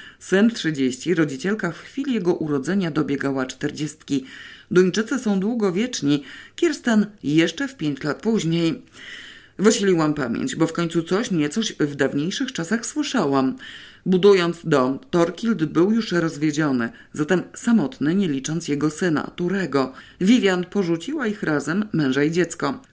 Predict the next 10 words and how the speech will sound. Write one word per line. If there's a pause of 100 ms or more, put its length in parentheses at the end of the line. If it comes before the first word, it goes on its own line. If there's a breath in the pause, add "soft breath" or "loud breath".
Któreś
tam
raz
zastanowiłam
się
przelotnie, (120)
co
tą
idiotką
kierowało.